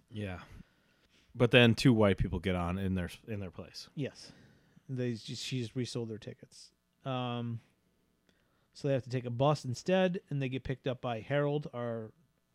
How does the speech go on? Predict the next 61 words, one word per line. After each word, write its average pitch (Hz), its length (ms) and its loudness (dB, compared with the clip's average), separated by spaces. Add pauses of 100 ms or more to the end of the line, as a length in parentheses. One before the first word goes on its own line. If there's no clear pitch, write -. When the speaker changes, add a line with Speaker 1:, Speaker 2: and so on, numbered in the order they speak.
Speaker 2:
to 139 120 -6
this 127 160 -6
point, 120 240 -12
narrator. 147 600 -2 (560)
And 131 60 -4
he 135 60 2
basically 139 320 6
says, 131 320 4
"I'm 135 320 4
here 135 200 10
to 131 80 8
be 127 120 6
your 127 180 6
caretaker. 120 560 2
Branch 127 400 0 (220)
sent 127 240 -6
me." 120 240 -6 (1080)
Uh, 123 200 -6
and 117 100 -4
he, 123 140 0
like, 120 180 0
takes 160 280 4
him, 147 160 4
gets 139 280 2
him 147 100 2
in 135 80 2
a 123 40 -4
car, 135 280 -2
and 131 80 -2
he 127 80 -2
takes 139 260 -2
him 127 80 -4
to 127 260 -4
a 120 60 -6
house 143 580 -2
and 139 120 -6
basically 127 280 -4
says, 117 240 -4 (140)
"You 120 260 -12
can't 135 280 2
stay 131 200 6
with 127 140 6
the 117 60 -2
rest 117 220 2
of - 40 -4
the 117 100 -4
team 135 280 2
'cause 110 560 -4 (720)
we're 123 160 0
in 123 80 4
Florida, 160 420 12
and 135 160 4
there 139 180 8
is 139 140 8
nowhere 147 320 8
for 160 140 4
you 170 140 8
to - 80 -12
stay 185 240 4
down 131 180 4
here 117 220 0